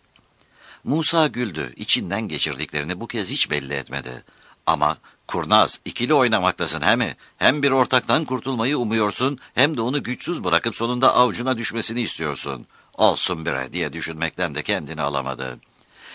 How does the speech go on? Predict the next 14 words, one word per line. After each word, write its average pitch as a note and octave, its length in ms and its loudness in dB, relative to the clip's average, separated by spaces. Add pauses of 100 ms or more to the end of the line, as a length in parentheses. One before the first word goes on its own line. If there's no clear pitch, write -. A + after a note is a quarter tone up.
(220)
Gözlerinde D3 640 2
belli A2 320 0
belirsiz D#2 540 -4
yanıp E2 280 -4
sönen D#2+ 280 0
ışık F2 260 0
Çelebi'yi F#2+ 480 0
umutlandırdı. C#2+ 920 -4 (560)
Musa F3+ 500 4
az - 220 0
biraz G#2 300 2
nazlandı, D#2+ 540 0
umutlandığını G2+ 600 -2
görünce, E2 500 -2